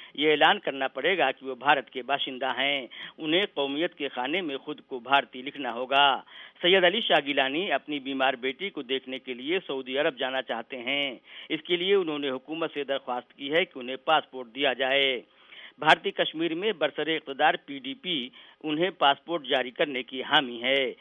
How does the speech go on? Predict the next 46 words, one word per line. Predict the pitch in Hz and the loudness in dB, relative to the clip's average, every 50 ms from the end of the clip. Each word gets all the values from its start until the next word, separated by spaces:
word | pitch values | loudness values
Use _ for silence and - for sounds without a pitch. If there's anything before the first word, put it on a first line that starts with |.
| - - - - | -18 -20 -16 -16
اس | 147 - - | -14 -4 -2
نے | 170 170 | -2 0
کہا | 170 175 165 175 196 | 2 2 6 6 6
ہے | 220 | 6
کہ | 214 - 151 | 4 0 -4
مرکز | 139 139 131 - - 175 170 - | -4 -4 -4 -2 -4 -4 -4 -4
کو | - 190 190 | -6 -4 -4
انسانی | 170 143 - - 160 143 175 202 | -4 -4 -4 -4 -4 -4 -4 -6
بنیاد | 180 147 135 135 135 127 127 - _ | -8 -8 -6 -4 -4 -4 -6 -4 _
پر | 147 151 170 180 - - - - - 123 | 2 2 2 2 -2 -10 -20 -20 -8 -4
گیلانی | 143 143 147 147 156 180 190 | 0 2 4 4 4 4 0
کو | 175 - 143 127 | -4 -6 -8 -6
پاسپورٹ | - - 151 156 143 - - 131 131 117 113 | 0 4 4 4 4 0 -8 -12 -12 -6 -2
دینا | 160 160 135 120 | -2 0 0 -2
چاہیے، | 117 - 139 120 120 120 131 139 139 143 139 123 - - - - - - | -4 -6 -6 -6 -4 -2 0 2 2 2 2 0 -2 -8 -16 -20 -20 0
جبکہ | - 165 170 170 - 190 | 0 0 0 2 -2 -4
اس | 185 165 - | -4 -4 -4
کی | - 180 | -4 -2
حلیف | 151 143 160 196 196 147 | -2 0 -2 -2 -4 -2
جماعت | 147 147 135 143 156 165 | -4 0 2 4 4 4
بی | 143 127 131 139 | 2 -2 -8 -6
جے | 123 139 | -4 -6
پی | 135 - 135 123 | -6 -6 -10 -6
کا | - 131 | -6 -6
کہنا | 120 - 120 117 123 127 123 | -6 -4 -8 -6 -6 -4 0
ہے | 120 127 147 170 196 190 - - - _ | 2 4 6 6 4 2 -4 -16 -20 _
کہ | - 151 | -6 0
جب | 143 156 - - | 0 0 0 0
تک | 170 156 - - | -6 -6 -6 -8
سید | 143 147 175 196 165 | -6 -4 -2 0 0
علی | 151 135 135 131 | -2 -2 -2 -4
شاہ | - 135 120 117 110 | -4 -4 -4 -4 -6
گیلانی | 127 127 123 120 127 131 139 156 185 202 - - - - _ | -6 -6 -4 -4 -4 -2 -4 -4 -4 -4 -8 -14 -20 -20 _
بقول | 131 - - - 170 190 226 202 | -6 -6 -2 2 2 2 2 2
اس | 151 - - | -4 -8 -8
کے | - 139 147 165 185 202 - - - | -4 -2 -2 -2 -2 -4 -10 -18 -6
اپنی | - 139 131 - 151 170 185 185 - _ | -6 -6 -4 -4 -4 -2 -2 -2 -2 _
قوم | 147 151 156 156 | 0 0 0 0
دشمن | 151 143 147 - - 170 175 175 - | -2 -6 -8 -8 -6 -6 -6 -6 -4
سرگرمیوں | - 135 135 131 139 135 143 165 180 180 | -4 -4 -2 0 -2 -2 -2 -4 -4 -6
کے | - - 135 | -6 -8 -8
لیے | 131 135 139 | -6 -6 -4
معافی | 131 131 131 135 - 208 220 | -2 -2 -2 -2 -2 -6 -6
نہیں | 202 143 131 | -4 -4 -4
مانگتے، | 131 127 120 120 - _ _ 147 151 165 180 170 - - - | -4 -4 -4 -4 -6 _ _ -2 -2 -2 -2 -4 -8 -18 -14
انہیں | - 135 147 151 151 | -8 -4 -2 -2 -2